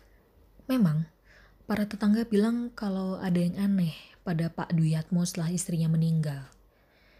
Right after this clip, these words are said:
Dia yang dulu rajin, tidak lagi ke masjid.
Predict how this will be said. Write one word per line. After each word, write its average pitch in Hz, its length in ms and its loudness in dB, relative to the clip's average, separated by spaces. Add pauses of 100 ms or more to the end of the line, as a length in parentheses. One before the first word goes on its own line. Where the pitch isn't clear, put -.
(220)
Dia 170 480 2
yang 170 160 2
dulu 160 240 2
rajin, 156 560 -2 (320)
tidak 165 320 -2
lagi 170 240 0
ke - 80 -4
masjid. 151 400 -4